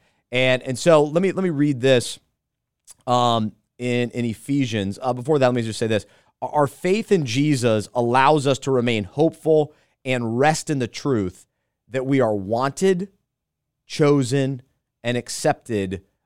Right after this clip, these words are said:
by the ultimate King. And, and so we can handle rejection in life with peace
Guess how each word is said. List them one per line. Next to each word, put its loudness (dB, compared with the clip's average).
by 0
the -2
ultimate -4
King. -10
And, 0
and -8
so 2
we 0
can -2
handle 0
rejection -4
in -4
life 0
with -10
peace -4